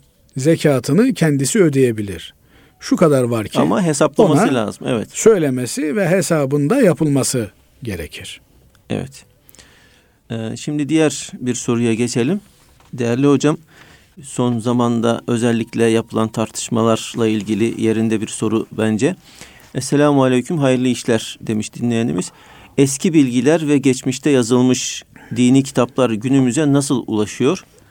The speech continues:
Speaker 2: Bunların yazıldığı şekilde günümüze ulaştığını nasıl bilebiliyoruz? Lütfen ayrıntılı bir cevap verirseniz mutlu olurum." demiş.
Speaker 1: Tabii, çok haklı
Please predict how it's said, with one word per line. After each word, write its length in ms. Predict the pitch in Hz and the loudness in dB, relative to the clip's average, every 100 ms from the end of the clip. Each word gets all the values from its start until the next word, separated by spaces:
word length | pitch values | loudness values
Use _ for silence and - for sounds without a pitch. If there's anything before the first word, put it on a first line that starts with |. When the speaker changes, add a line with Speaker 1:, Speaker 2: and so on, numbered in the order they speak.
| _ - | _ -6
Speaker 2:
Bunların 340 | 131 147 139 | -2 0 2
yazıldığı 580 | 127 123 135 139 123 117 | 2 2 2 0 2 -2
şekilde 480 | - 139 135 117 110 | 0 -2 -2 -2 -2
günümüze 380 | 104 123 123 131 | -2 -2 -2 -2
ulaştığını 580 | 131 135 135 - 139 135 | 0 0 0 -4 0 2
nasıl 320 | 139 139 107 - _ _ _ | 0 -2 -4 -10 _ _ _
bilebiliyoruz? 960 | - - 156 113 104 104 107 117 196 - _ - _ - | -20 -12 -4 -2 0 2 2 2 -2 -8 _ -20 _ -6
Lütfen 320 | 156 - 117 | -6 -2 -2
ayrıntılı 600 | 101 127 117 107 131 135 | 0 0 0 -4 -4 -4
bir 260 | 127 - - | -6 -8 -8
cevap 340 | 117 117 113 123 | -2 -2 -2 -2
verirseniz 480 | 123 120 120 143 | -2 -2 -4 -4
mutlu 240 | 117 - 120 | -6 -4 -2
olurum." 340 | 101 92 90 | -2 -4 -8
demiş. 300 | - - - _ - - - - _ _ _ | -12 -16 -20 _ -20 -20 -20 -20 _ _ _
Speaker 1:
Tabii, 340 | - 349 208 - _ - | -4 2 0 0 _ -4
çok 220 | 175 165 | -4 0
haklı 500 | 190 190 254 226 135 | 0 2 4 4 4